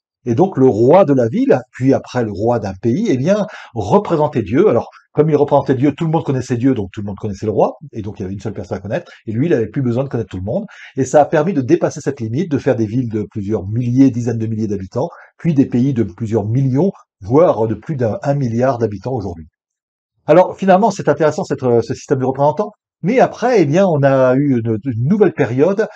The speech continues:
avec, euh, l'arrivée de l'humanisme et le siècle des Lumières, un, un petit peu après. Euh, et là, l'accent a été mis non plus sur le point de vue de Dieu, mais sur le point de vue de l'homme.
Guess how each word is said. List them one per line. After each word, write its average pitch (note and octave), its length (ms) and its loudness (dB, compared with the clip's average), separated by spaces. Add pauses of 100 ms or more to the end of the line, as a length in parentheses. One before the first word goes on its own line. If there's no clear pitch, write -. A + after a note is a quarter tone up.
(180)
avec, D3+ 360 2
euh, C#3 120 6
l'arrivée D#3 400 0
de C#3+ 80 0
l'humanisme D3+ 720 0
et B2 260 2
le A2+ 120 -2
siècle B2+ 340 -4
des A#2 80 -2
Lumières, C#3 340 -2
un, A#2+ 140 -2 (120)
un G#2+ 100 -12
petit F#2+ 140 -14
peu A#2 120 -4
après. F#3+ 320 -2 (400)
Euh, C#3 320 4
et D3+ 80 0
là, A3+ 120 4
l'accent G3+ 380 -2
a F#3+ 80 0
été D#3+ 180 -2
mis E3 140 0
non G#3 160 0
plus F#3+ 300 0
sur - 180 -4
le A#2+ 140 0
point D#3 160 0
de C#3 80 -2
vue C#3+ 100 -2
de C#3 80 2
Dieu, F3+ 240 -4
mais F3+ 80 -4
sur - 160 -2
le C3 140 0
point C#3+ 160 0
de C3+ 80 -4
vue G#3 340 -6
de C#3+ 320 -2
l'homme. A2 480 0